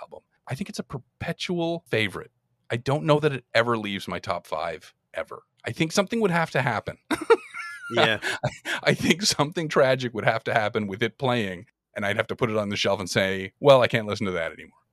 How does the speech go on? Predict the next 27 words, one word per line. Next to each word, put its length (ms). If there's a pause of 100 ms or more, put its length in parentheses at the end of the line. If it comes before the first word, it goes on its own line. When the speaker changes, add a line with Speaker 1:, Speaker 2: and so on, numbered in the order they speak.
(120)
Speaker 1:
I, 200
I 60
can't 260
envision 720 (160)
the 80
sort 340
of 80
a 60
scenario 880 (260)
or 140
a 60
time 440
in 120
my 140
life 640 (100)
where 160
I'm 80
like, 180
"Well, 300
I'm 100
just 220
bored 240
to 80
death 200
of 120
that 200
album." 260